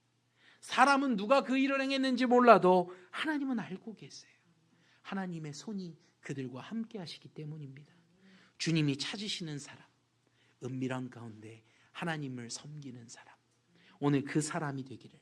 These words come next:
주님의 이름으로 축복드립니다. 세 번째, 오늘 말씀이 말하고 있는 건 교회의 파송으로 바나바와 사울은 사역했고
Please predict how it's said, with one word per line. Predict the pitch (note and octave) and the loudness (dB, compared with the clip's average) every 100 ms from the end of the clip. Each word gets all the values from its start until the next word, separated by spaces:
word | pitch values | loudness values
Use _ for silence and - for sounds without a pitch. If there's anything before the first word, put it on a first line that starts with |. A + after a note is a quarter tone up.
| _ _ _ _ _ | _ _ _ _ _
주님의 | - C3 B2 G#2+ | -8 -4 -2 -2
이름으로 | G#2 G2 - - | -6 -12 -14 -8
축복드립니다. | - _ - G3 - - A#2+ A2 - - _ - - - | -8 _ -6 -6 -8 -14 -14 -14 -18 -20 _ -20 -20 -20
세 | - G3+ | 4 10
번째, | G#3 A#3 A3+ | 12 12 10
오늘 | G#3 A3+ A3+ | 10 10 10
말씀이 | F#3+ F#3+ A3+ A#3 | 10 8 4 2
말하고 | A3 G3 F#3 F3+ | 4 4 4 2
있는 | E3+ C#3+ B2 | 0 -2 -4
건 | A2+ A2 A#2 _ - - - | -8 -10 -14 _ -20 -20 2
교회의 | G3 G3+ A#3 B3 B3+ | 8 10 12 10 10
파송으로 | B3+ A#3+ A#3+ A3+ F#3 F3 F3 - - | 6 2 4 4 8 8 6 0 -4
바나바와 | - F#3 A3 A3+ A3+ A3+ A3+ | 8 10 12 12 12 12 10
사울은 | G3 - A#3+ A3 G#3+ | 4 4 6 6 2
사역했고 | G3+ - A#3+ - - D3+ D3 C#3+ | -2 0 0 -2 -8 -8 -2 -2